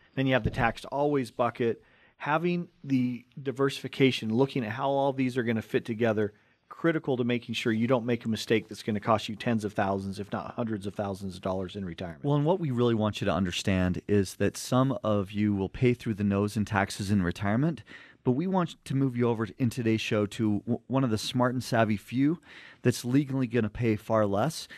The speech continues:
Speaker 2: And it all boils down to a tax-efficient investment strategy. So the question becomes, have you saved more than two hundred thousand dollars in an I R A, a four oh one K, or some other tax-deferred account?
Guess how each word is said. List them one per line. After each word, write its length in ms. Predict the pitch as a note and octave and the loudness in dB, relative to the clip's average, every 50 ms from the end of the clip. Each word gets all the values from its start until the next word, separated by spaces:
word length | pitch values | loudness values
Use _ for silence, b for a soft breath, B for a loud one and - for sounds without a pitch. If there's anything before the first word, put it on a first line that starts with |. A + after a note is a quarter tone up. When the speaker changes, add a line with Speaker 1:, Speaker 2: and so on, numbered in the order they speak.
| B B B B _ | B B B B _
Speaker 2:
And 120 | B2 B2+ B2+ | 2 2 2
it 100 | C3 - - | 2 0 0
all 200 | D3 C#3+ D3 D#3 | 0 2 2 0
boils 360 | C#3 C#3 C#3 C#3 C#3 B2+ G#2+ | 0 0 0 0 0 0 0
down 240 | - B2+ A#2+ A#2 A2+ | 0 0 0 0 0
to 300 | - - - A#2+ A2+ G#2+ - - | -2 -2 0 0 0 -2 -2 -2
a 280 | A2+ A2+ A2 G#2+ G2+ B B B B B B B B B _ - - - | 0 2 2 2 0 B B B B B B B B B _ -20 -18 -6
tax-efficient 1120 | - D3 D3+ C#3+ C#3+ - - - - - - B2 - - - B2+ - - B2+ B2 A2 G#2 - | 0 4 4 4 4 2 -2 -8 -6 -4 -4 -4 0 2 2 2 4 4 2 2 0 0 -2
investment 680 | - C3+ A#2 A2+ G2+ F#2+ A2+ A2 - - - A#2 G2 - | -2 0 0 0 2 2 2 2 0 0 -2 -2 -2 -2
strategy. 560 | - - A#2 A2 G#2+ G#2+ G#2+ G2+ - A2+ A2 | -2 -2 0 2 2 0 -2 -2 -2 -2 -2
So 340 | - - C#3+ C3 A#2+ A#2 - _ _ _ _ _ _ _ | 0 0 2 2 2 2 -2 _ _ _ _ _ _ _
the 80 | - B2 | -4 -4
question 400 | - - F3 F#3+ - - D#3+ C#3+ | 4 6 6 6 6 4 2 2
becomes, 500 | B2 B2 - - B2 A2+ A2 G#2+ G#2+ - | 0 0 0 2 2 2 2 2 0 0
have 200 | C3 C3 B2+ B2+ | 0 0 0 0
you 100 | C3 C3 | -2 -6
saved 460 | A#2 - - E3+ E3+ F3 F3+ - - | -6 -2 0 2 2 2 2 2 0
more 180 | C#3 C3 C3 C3 | 0 0 2 2
than 200 | A2 A2 G#2 G2+ | 0 0 -2 -2
two 240 | - - C#3+ C#3 | -2 -2 0 0
hundred 340 | B2+ C3 C3 A#2 G#2+ G#2+ - | 2 2 0 0 -2 -2 0
thousand 380 | A#2+ A2 G#2+ A2 G2+ G#2 G#2+ G2+ | 0 2 2 2 0 -2 -2 0
dollars 480 | G#2 G#2 G#2 G#2+ G#2+ G#2 G2+ F#2+ - | 2 2 4 2 2 2 0 0 0
in 80 | A2 G#2 | 0 0
an 80 | G2 G2+ | 2 2
I 180 | G#2 A2 A2 | 2 2 2
R 160 | A2 G#2 G#2+ | 2 2 2
A, 180 | G2+ G2+ G#2 G#2 | 2 2 2 0
a 100 | - - | -2 -4
four 260 | G#2+ - - A#2+ A#2+ A#2 | -6 -4 -2 0 2 2
oh 60 | A2+ | 2
one 120 | A2 A2 | 0 -2
K, 240 | G#2+ - A2+ G#2+ G#2 | -2 0 0 2 2
or 80 | F#2+ G2 | 0 -2
some 280 | - - B2 A#2+ A#2+ | -2 -2 0 0 2
other 180 | A2+ G#2+ A2+ G#2+ | 2 2 0 -2
tax-deferred 720 | - - G#2+ A2 G#2+ - - - A#2 G2+ - - G#2 F#2+ | -2 0 0 0 0 -2 -2 -4 -4 -2 2 2 2 2
account? 400 | F#2+ - A2 G2 E2 C#2+ - - | 4 2 2 2 2 0 -2 -6